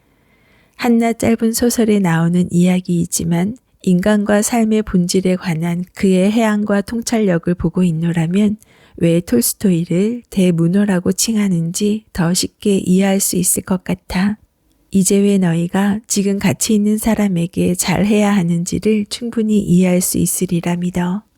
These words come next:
한번 함께 잘 실천해 보자꾸나. 당장 할 수 있는 것부터.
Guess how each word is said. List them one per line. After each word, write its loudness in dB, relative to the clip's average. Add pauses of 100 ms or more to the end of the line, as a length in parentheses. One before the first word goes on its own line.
(760)
한번 0
함께 0
잘 0
실천해 -2
보자꾸나. -2 (420)
당장 2
할 -2
수 0
있는 -4
것부터. -4